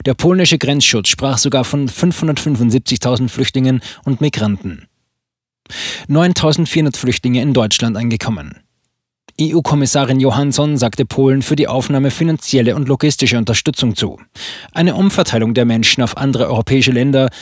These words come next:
habe Warschau bisher nicht beantragt, betonte sie. In Deutschland schätzte das Bundesinnenministerium zuletzt gut neuntausendvierhundert Flüchtlinge aus der Ukraine. Am Mittwoch hatte das Innenministerium die Zahl noch mit fünftausenddreihundert angegeben.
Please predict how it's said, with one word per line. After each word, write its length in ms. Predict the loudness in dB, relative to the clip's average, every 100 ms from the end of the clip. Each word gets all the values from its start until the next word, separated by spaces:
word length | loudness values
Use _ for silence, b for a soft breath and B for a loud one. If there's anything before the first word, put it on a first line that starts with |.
| B -4
habe 240 | 0 2
Warschau 440 | 2 2 2 2
bisher 260 | 0 0 2
nicht 240 | 0 0
beantragt, 560 | -2 0 0 -2 -4 -2
betonte 400 | -2 0 0 0
sie. 220 | -2 -4 -10 _ _
In 140 | 0 2
Deutschland 500 | 4 2 2 0 2
schätzte 340 | 0 0 -2
das 160 | -2 -2
Bundesinnenministerium 1120 | 0 0 0 0 2 2 0 0 0 2 2
zuletzt 440 | 2 2 0 -2
gut 200 | -2 -2
neuntausendvierhundert 880 | 0 -2 0 -2 -2 -2 0 0 0
Flüchtlinge 380 | -2 -2 -2 -2
aus 100 | -2
der 140 | -2
Ukraine. 500 | -2 -4 -2 -2 -4 -10 _ B B B B
Am 140 | 0 2
Mittwoch 340 | 2 0 0
hatte 200 | 0 0
das 160 | -2 0
Innenministerium 800 | 0 2 2 0 0 0 2 0
die 100 | 0
Zahl 300 | 0 0 0
noch 160 | 0
mit 180 | -2 -2
fünftausenddreihundert 960 | -2 -2 0 -2 -2 -2 -2 0 0 0
angegeben. 600 | -2 -2 -4 -6 -14